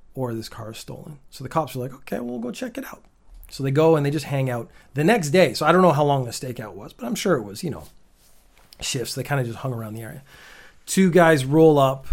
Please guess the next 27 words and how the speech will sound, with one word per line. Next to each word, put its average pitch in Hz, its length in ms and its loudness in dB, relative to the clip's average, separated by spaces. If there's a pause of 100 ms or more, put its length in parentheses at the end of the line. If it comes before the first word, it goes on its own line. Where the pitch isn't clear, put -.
(160)
to 139 80 -4
go 143 120 2
get 135 140 0
in 120 80 -8
the 120 80 -8
car 135 340 4
and 143 160 -4
are 143 160 4
immediately 180 460 4
arrested 156 680 2 (260)
because, 120 340 -4
of 117 80 -12
course, 113 260 -10
the - 80 -16
car 110 240 -12
has 117 240 -10
been 107 180 -16
stolen. 135 460 -16 (380)
And 135 160 -4
the 123 60 -8
s-, - 460 -6
the 139 100 -4
plates 202 440 2
have 175 100 0
been 143 120 -2
swapped 143 440 -4
out 120 500 -4